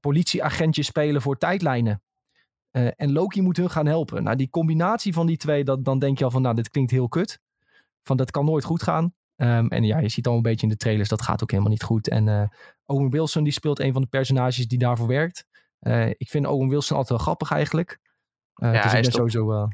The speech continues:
Speaker 1: ja, ik ben sowieso benieuwd naar die combinatie van die, eh, van die twee personages. Dat kan alleen maar leuk worden. Ehm,
Speaker 2: Sowieso wel een vet stijltje trouwens.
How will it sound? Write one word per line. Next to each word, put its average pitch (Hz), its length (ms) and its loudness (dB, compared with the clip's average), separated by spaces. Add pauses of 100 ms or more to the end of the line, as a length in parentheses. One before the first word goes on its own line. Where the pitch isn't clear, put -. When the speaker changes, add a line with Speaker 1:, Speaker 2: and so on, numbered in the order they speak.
(100)
Speaker 1:
ja, 120 180 0
ik 104 60 -4
ben 107 100 -2
sowieso 123 300 0
benieuwd 131 240 0
naar 123 160 2
die 135 120 0
combinatie 131 640 0
van 117 140 0
die, 117 220 2
eh, 113 220 0 (340)
van 127 120 -2
die 117 80 -4
twee 120 180 -2
personages. 117 680 0
Dat - 160 -4
kan 123 140 0
alleen 117 200 2
maar 113 100 2
leuk 110 220 0
worden. 123 280 0 (1500)
Ehm, 170 500 2 (1500)
Speaker 2:
Sowieso 131 500 -2
wel 147 200 2
een 135 80 -2
vet 151 220 -4
stijltje 143 380 0
trouwens. 104 540 -2